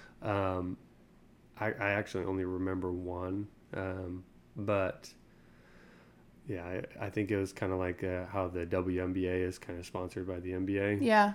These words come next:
Speaker 1: Um, so that we get, like, hand-me-down jersey kinda thing.
Speaker 2: Mm-hmm.
Speaker 1: Um, but anyway, yeah, I played, and then in high school, I played my freshman and sophomore year,
Speaker 2: Mm-hmm.
Speaker 1: and,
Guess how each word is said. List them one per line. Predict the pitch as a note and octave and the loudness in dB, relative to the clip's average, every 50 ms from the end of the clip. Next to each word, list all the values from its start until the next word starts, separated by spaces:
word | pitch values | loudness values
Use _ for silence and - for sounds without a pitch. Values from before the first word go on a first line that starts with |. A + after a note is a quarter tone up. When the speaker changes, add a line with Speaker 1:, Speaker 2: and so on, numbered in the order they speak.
| - - | 0 -4
Speaker 1:
Um, | F#2+ F#2 F#2 F#2 F2+ F2 F2+ F2+ - - - - | -2 0 0 0 0 -2 -4 -6 -10 -16 -20 -20
so | - - - F#2+ F2 | -14 -8 -6 -4 -4
that | F#2 - - | -4 -6 -4
we | - F#2 | -4 -4
get, | F2+ F2+ F#2 - G2 | -4 -4 -4 -4 -4
like, | F#2 F#2 F#2 - - - | -4 -6 -6 -10 -8 -6
hand-me-down | G2 F2+ F#2 F#2 F2+ F#2 F#2 F2+ F#2 F#2 | -4 -2 -2 -2 -2 -2 -2 -2 -2 -4
jersey | F2+ G2 F#2 F#2 F#2 G2 F#2 - | -4 -4 -6 -4 -4 -4 -6 -6
kinda | - - F#2+ F#2+ F#2+ F#2+ F2+ | -8 -10 -8 -8 -8 -8 -10
thing. | - - G2 F#2 F#2 G#2+ G2+ G#2 G2 G2 | -8 -6 0 4 6 6 6 6 4 2
Speaker 2:
Mm-hmm. | G3 F#2+ | 0 -4
Speaker 1:
Um, | F#2 F2+ F#2 F2+ F2+ F2+ F2+ - - - - - - - - - - - - - - - - - | -6 -6 -6 -8 -8 -10 -12 -14 -20 -20 -20 -20 -20 -20 -20 -20 -20 -20 -20 -20 -20 -20 -6 2
but | G2+ A2 G#2+ G#2 G2+ - C#3 | 6 8 8 8 8 6 4
anyway, | B2+ A#2+ G#2 G2+ G#2 A2 | 4 4 6 6 6 4
yeah, | A2+ G#2+ G2+ | 4 4 2
I | G2 | 0
played, | F#2+ - - A2 A2 A2+ A2+ | -2 0 2 4 4 4 4
and | G#2 G2 | 4 2
then | G2 G2 G2 | 2 2 2
in | G2 F#2 F#2+ | 0 -2 0
high | - G#2 A2 | 0 0 0
school, | G#2+ - - - G#2+ G2+ G2+ G2+ G#2 G#2+ B2 - | 0 0 0 0 2 2 4 2 0 -2 -6 -8
I | G#2 | -8
played | F#2+ - - G2+ G2 G2 F#2 - - - - - - - - - - | -8 -4 -2 0 0 0 -2 -4 -14 -20 -20 -20 -20 -20 -20 -10 -6
my | - F#2 F2 | -6 -6 -6
freshman | - - G#2+ G#2 - - - G#2+ G#2 G#2 G2+ - - - | -4 -2 -2 -2 -2 -2 0 0 2 2 0 -2 -6 -12
and | - A2+ | -12 -10
sophomore | - - G#2+ G#2 - - A#2+ A2+ A#2 | -6 -4 -4 -4 -4 -4 -2 0 0
year, | A#2 A#2 A#2 A#2+ A#2+ - | 2 2 2 2 2 4
Speaker 2:
Mm-hmm. | A#3+ A#3 A3+ A3 G#3 G#3 A3 B3 B3 - - | 4 4 4 4 2 2 2 0 -2 -2 -2
Speaker 1:
and, | G#2 G2 G2 G2 F#2+ F#2+ F#2+ F#2+ F#2+ F#2 F2+ - | -2 0 0 0 0 0 0 0 0 -2 -2 -4